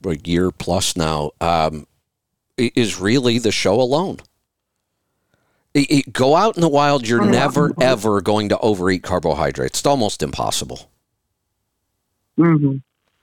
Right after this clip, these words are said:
Speaker 1: There just aren't that many carbohydrates that exist in nature, and the ones that do exist are hard to get to, hard to cook, hard to eat. That alone is a limiting factor. It, it's, it's, you know, it's
Speaker 2: Yeah.
Speaker 1: much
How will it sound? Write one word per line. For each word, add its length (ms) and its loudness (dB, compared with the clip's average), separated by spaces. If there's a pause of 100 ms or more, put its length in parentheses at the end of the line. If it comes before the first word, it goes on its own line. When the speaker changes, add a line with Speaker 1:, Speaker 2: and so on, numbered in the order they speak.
(120)
Speaker 1:
There 120 2
just 240 0
aren't 160 0
that 140 4
many 200 4
carbohydrates 680 0
that 140 4
exist 400 0
in 100 2
nature, 340 0
and 200 0
the 40 2
ones 240 0
that 140 2
do 160 4
exist 380 0
are 80 2
hard 320 -2
to 60 2
get 240 0
to, 160 0
hard 360 -2
to 60 0
cook, 300 -4
hard 260 -2
to 120 -2
eat. 280 0 (480)
That 340 -2
alone 520 0
is 160 2
a 60 0
limiting 500 -2
factor. 460 -6 (960)
It, 200 0
it's, 300 0
it's, 320 -2 (300)
you 80 2
know, 200 0
it's 200 0
Speaker 2:
Yeah. 60 -6
Speaker 1:
much 480 -2